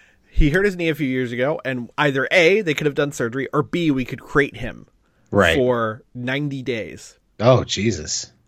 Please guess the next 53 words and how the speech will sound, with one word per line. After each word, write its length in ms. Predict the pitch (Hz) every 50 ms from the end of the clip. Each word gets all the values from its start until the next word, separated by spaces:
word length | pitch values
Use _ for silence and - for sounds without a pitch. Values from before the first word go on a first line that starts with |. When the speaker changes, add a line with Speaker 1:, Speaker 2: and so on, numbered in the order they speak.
| _ _
Speaker 1:
And 140 | - 147 151
see 160 | - 135 120
how 160 | 113 120 127
it 80 | 135 -
goes. 440 | - 220 107 - - - - - _ _ _
And 120 | - 147 151
the 60 | 147
way, 220 | 143 143 139 143 147
Speaker 2:
Yeah. 60 | 143 127 -
Speaker 1:
the 320 | - 120 117 113 110 131 127
way 220 | 120 123 123 127 131
the 200 | 135 131 123 120
vet 280 | 113 123 127 - -
told 160 | - 139 139
me 140 | 139 151 143 131
is, 200 | 127 123 - -
you 60 | 104
know, 80 | 107
you, 240 | 107 107 110 113 110 -
you 200 | - 117 113 120
reduce 460 | 117 117 113 - 127 127 147 147 -
his 120 | 143 139 139
mobility 560 | 156 156 151 151 123 113 110 110 110 120 135
for 160 | 139 - 113
ninety 360 | 104 104 110 120 139 165 156
days, 420 | - 92 92 92 101 131 151 - - _ _ _ - - _ _ _ -
and 320 | 127 123 113 110 110 107 - -
if 200 | 139 127 123 -
at 140 | 127 123 -
the 80 | 117
end 120 | 113 123 131
of 60 | 127
that 180 | 135 143 151
he's 140 | 147 139 -
fine, 380 | - - 127 120 135 165 202 220 -
cool. 360 | - - 262 254 147 87 73 _ _ _ _ _ _ _ _ _ _ _ _ _ _ _ _ -
If 180 | 151 143 120 139
at 200 | 117 120 127 -
the 100 | 131 131
end 100 | 135 139
of 80 | 143 139
that 320 | 135 131 147 147 - -
he's 240 | - - 143 117 -
not, 300 | 120 120 123 151 - - _ _ _
it 140 | - 151 135
might 260 | 123 117 113 120 117
be 140 | - 135 139
another 320 | 151 156 180 226 277 240 165
ninety 320 | 135 120 117 117 107 113
days 300 | 110 117 107 107 104 95
that 160 | 110 107 104
he 80 | 104 98
needs. 460 | 95 92 80 53 - - - -